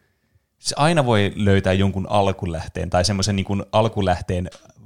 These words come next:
laisen jutun, koska kyllähän nekin on jostakin lähtenyt yleensä liikenteeseen.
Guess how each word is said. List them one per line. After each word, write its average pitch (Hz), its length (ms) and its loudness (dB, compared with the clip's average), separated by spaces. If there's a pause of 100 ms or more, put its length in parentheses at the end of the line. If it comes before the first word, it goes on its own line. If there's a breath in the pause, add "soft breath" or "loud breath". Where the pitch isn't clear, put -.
(340)
laisen 107 500 2
jutun, 90 240 -2
koska 92 160 -4
kyllähän 101 280 0
nekin 98 220 -4
on 95 60 -2
jostakin 98 320 -6
lähtenyt 92 360 -8
yleensä 92 300 -4
liikenteeseen. 95 520 -8